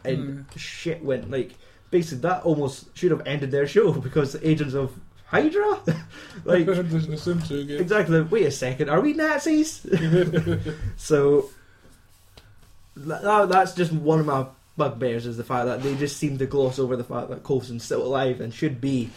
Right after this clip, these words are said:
Speaker 1: back in the circle.
Speaker 2: Well, he's kinda got his own job of fucking trying
Speaker 1: Like,
Speaker 2: to round up fucking
Speaker 1: fucking
Speaker 2: Hydra.
Speaker 1: re-, aye, aye, uh, with all his recruits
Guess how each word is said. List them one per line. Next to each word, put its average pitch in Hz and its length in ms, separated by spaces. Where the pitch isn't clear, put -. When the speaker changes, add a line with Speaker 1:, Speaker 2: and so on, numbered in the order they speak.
Speaker 1:
back 131 280
in 131 140
the 123 80
circle. 123 540
Speaker 2:
Well, 165 300
he's 214 200
kinda 156 280
got 139 180
his 160 160
own 170 220
job 151 300
of 139 100
fucking 147 580
trying 160 220
Speaker 1:
Like, 143 180
Speaker 2:
to 160 60
round 165 360
up 165 240
fucking 160 380
Speaker 1:
fucking 156 320
Speaker 2:
Hydra. 135 160
Speaker 1:
re-, - 200
aye, 127 320
aye, 120 300
uh, 120 40
with 120 200
all 131 100
his 123 140
recruits - 680